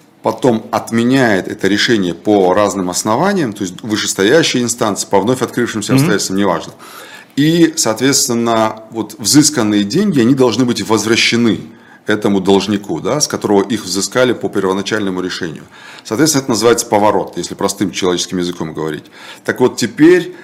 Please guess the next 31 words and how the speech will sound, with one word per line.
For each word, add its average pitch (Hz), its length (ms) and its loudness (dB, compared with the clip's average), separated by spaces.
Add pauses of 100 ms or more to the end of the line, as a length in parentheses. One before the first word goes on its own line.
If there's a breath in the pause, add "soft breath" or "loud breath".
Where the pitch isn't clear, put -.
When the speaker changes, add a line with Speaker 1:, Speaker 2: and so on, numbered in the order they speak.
(220 loud breath)
Speaker 1:
а, 104 220 -2
в 95 100 -10
Г 101 120 -4
П 113 200 0
К, 117 460 2
в 104 40 -10
Гос-, 104 160 -2
Г-, 101 400 2
Гражданско-процессуальный 101 760 -2
кодекс 139 440 0
в-, 104 380 0
вводят 117 340 2
новую 110 440 2
статью, 110 640 0
четыреста 107 760 -6 (800 loud breath)
сорок 113 340 0
пять 120 280 4
точка 110 440 2
один 147 640 0 (140 loud breath)
она 123 200 0
называется. 120 840 2
В 104 60 0
общем, 123 380 0 (180)
этой 147 440 2
статьей 113 520 0
запрещается 113 1080 0 (440 loud breath)
поворот 110 520 2 (160)
судебных 90 500 -2
решений 180 480 -2
по 156 300 2
делам 123 600 2